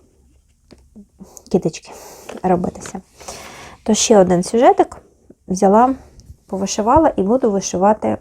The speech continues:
наступні дні. І я зараз вам покажу ще один сюжет, який я хочу також взяти, повишивати.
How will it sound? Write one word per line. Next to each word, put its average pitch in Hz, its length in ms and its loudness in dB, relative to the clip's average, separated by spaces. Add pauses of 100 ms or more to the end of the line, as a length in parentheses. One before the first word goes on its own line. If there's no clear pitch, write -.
наступні 185 560 -6
дні. 165 180 -2 (920)
І 262 160 2 (180)
я 214 160 6
зараз 196 360 4
вам 180 160 -2
покажу 185 400 -6
ще 185 220 -2
один 175 240 -2
сюжет, 262 460 0 (240)
який 190 140 -6
я 175 80 0
хочу 247 320 -2
також 190 300 -4
взяти, 185 360 -2 (280)
повишивати. 180 640 -6